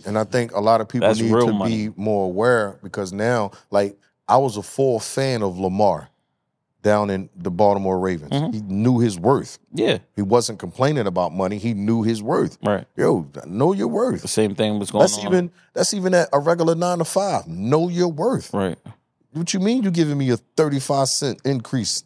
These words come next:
Speaker 1: What? What? Oh, wait a
Speaker 2: I gotta,
Speaker 1: minute.
Speaker 2: I gotta
Speaker 1: Not even fifty? You gave me thirty-five?
Speaker 2: So my cousins, my, my
Speaker 1: Yes.
Speaker 2: cousins, my cousin's girl, she worked at Walmart, and Walmart is historically known for underpaying, paying women.
Speaker 1: Mm-hmm.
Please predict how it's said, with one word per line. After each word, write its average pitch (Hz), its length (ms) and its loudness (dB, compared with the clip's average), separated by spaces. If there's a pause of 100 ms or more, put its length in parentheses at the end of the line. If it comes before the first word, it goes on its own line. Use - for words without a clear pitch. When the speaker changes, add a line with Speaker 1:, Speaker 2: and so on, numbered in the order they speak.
Speaker 1:
What? - 320 -2
What? 370 140 -2 (400)
Oh, 311 140 -2
wait 427 200 6
a - 60 2
Speaker 2:
I 120 120 4
gotta, 123 220 4
Speaker 1:
minute. - 180 -4
Speaker 2:
I 110 60 0
gotta 120 160 4
Speaker 1:
Not - 100 2
even 185 200 0
fifty? 330 340 0
You 302 140 4
gave 233 160 4
me 170 80 4
thirty-five? 403 720 4
Speaker 2:
So - 220 0
my 117 160 2
cousins, 131 580 -2
my, 110 240 0 (340)
my 113 80 2
Speaker 1:
Yes. 104 60 -2
Speaker 2:
cousins, 147 540 2 (200)
my 107 100 0
cousin's 139 360 0
girl, 123 320 0
she 120 140 -6
worked 113 200 0
at 101 80 2
Walmart, 98 500 0
and 92 160 -6
Walmart 113 400 2
is 90 120 -8
historically 98 580 -2
known 95 240 -2
for - 160 -6
underpaying, 92 580 -4
paying 95 320 -2
women. 113 280 -2
Speaker 1:
Mm-hmm. 98 400 -6